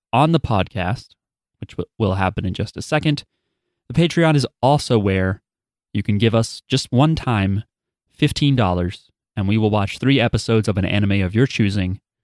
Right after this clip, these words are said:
and we'll give you our thoughts on that anime as a whole, despite only having watched three episodes. So,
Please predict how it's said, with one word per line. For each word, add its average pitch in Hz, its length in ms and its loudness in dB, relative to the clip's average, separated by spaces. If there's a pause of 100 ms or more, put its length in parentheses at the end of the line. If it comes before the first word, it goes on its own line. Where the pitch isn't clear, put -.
(500)
and 123 120 2
we'll 160 120 2
give 196 120 -2
you 220 120 2
our 208 100 4
thoughts - 400 -2 (180)
on 135 300 2
that 127 300 0
anime 123 340 2
as 101 180 0
a 104 80 0
whole, 110 380 2
despite 113 440 -2
only 113 280 0
having 107 300 -2
watched 92 420 -4 (220)
three 117 240 0
episodes. - 640 -8 (840)
So, 87 500 -2